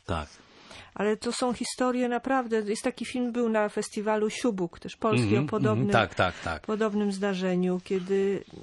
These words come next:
Speaker 2: nawet lekarze nie byli w stanie ocenić inteligencji tego chłopca, jego możliwości intelektualnych. Miał sześć lat, mówili, że jest na etapie dwulatka,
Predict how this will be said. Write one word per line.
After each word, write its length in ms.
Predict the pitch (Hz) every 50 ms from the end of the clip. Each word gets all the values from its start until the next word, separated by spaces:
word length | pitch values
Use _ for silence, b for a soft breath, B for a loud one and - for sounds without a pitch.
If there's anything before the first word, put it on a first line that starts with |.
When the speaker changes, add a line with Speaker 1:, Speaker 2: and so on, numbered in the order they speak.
| - - 107 143 151 185 202 202 202
Speaker 2:
nawet 480 | 220 226 233 240 240 254 254 - -
lekarze 420 | 247 240 233 - 254 254 240 254 240
nie 120 | 247 247
byli 220 | 226 247 233 240
w 40 | 233 - - -
stanie 420 | - - 330 359 320 247 220 -
ocenić 920 | - 196 - - - 214 196 185 180 180 190 226 269 - - - - - - _ _ b b b
inteligencji 680 | b 214 214 - 254 240 240 254 320 339 302 - 240 208
tego 260 | - 160 139 151 151
chłopca, 460 | - - - 151 156 - - - 160
jego 160 | 147 160 190
możliwości 540 | 190 196 185 185 208 220 311 294 - - 208
intelektualnych. 960 | 185 180 - 175 165 160 - - - 160 156 147 143 139 - - - 170 -
Miał 180 | 190 196 190 190
sześć 260 | - - 226 214 -
lat, 200 | 214 214 226 -
mówili, 340 | 226 214 208 220 214 226 220
że 380 | 208 214 214 214 208 214 208
jest 260 | 202 196 220 214 - 214
na 120 | 214 214
etapie 360 | 208 - 220 208 - 226 220
dwulatka, 600 | 202 214 226 247 302 330 320 - - - - 180